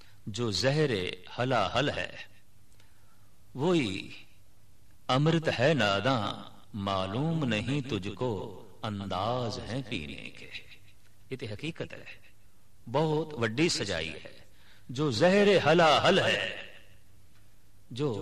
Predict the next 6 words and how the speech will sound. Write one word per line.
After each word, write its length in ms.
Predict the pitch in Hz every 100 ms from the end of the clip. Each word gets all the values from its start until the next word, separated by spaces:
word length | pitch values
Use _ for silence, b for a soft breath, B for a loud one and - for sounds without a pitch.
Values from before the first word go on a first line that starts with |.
| - - - -
ਮਹਾਜ਼ਹਿਰ 720 | 98 110 113 175 143 92 82
ਹੈ, 220 | - - - - - - - - - - b b b b -
ਵਹੀ 340 | 123 151 247 247
ਅੰਮ੍ਰਿਤ 340 | 220 220 220
ਹੈ 240 | 160 202 190
ਨਾਦਾਂ 720 | 135 123 139 160 127 95